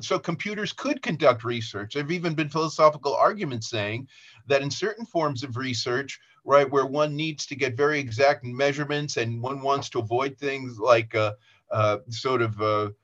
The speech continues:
personal error, you know, personal observation error and things of that kind,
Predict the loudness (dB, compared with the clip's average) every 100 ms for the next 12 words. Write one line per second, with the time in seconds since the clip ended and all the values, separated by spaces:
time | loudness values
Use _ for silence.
0 | _ _ -2 -2 0 -2 4 6 8 6
1 | 4 2 -4 -6 -2 -4 -2 2 2 2
2 | -2 -2 -2 -2 0 2 2 0 -4 -6
3 | -6 0 2 2 0 -4 -2 -2